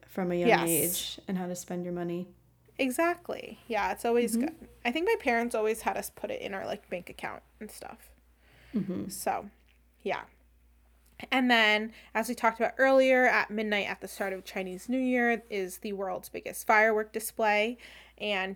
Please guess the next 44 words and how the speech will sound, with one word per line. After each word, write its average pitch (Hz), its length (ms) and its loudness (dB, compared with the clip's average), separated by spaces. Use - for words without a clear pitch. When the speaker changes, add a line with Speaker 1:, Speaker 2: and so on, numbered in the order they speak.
Speaker 2:
you 220 120 -4
know, 190 120 0
fireworks 196 720 -2
are - 140 -8
to - 140 -4
drive 190 300 0
away 196 240 0
Nian, 190 360 -4
but 220 120 0
it's 233 140 2
also 359 260 6
just, - 460 -2
you 311 120 -2
know, 208 100 2
nice 185 320 -6
to - 120 -4
look 185 220 -8
at - 80 -6
as 196 200 -8
well. - 200 -10
Speaker 1:
Mm-hmm. 190 200 0
Speaker 2:
And 220 600 2
then, 196 760 2
because 285 420 2
you've 339 160 6
done 247 240 4
your 214 160 0
spring 214 320 -2
cleaning 220 380 -4
before 262 560 6
the 247 100 2
new 233 160 2
year 233 180 4
even 214 320 2
starts, - 680 0
you 240 140 0
won't 247 300 0
see 254 320 -2
any 214 460 0
people 190 680 -4
sweeping, 220 720 0
taking 214 300 -6
out 185 160 -8
garbage, 214 760 2